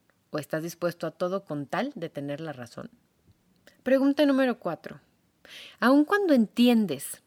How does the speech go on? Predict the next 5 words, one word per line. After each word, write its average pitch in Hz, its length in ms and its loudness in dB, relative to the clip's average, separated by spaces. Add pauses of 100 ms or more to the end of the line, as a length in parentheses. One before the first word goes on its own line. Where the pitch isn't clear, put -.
(160)
que 180 100 -2
te 165 120 0
equivocaste, 160 720 -4 (560)
¿sigues 262 640 0
discutiendo 180 920 -4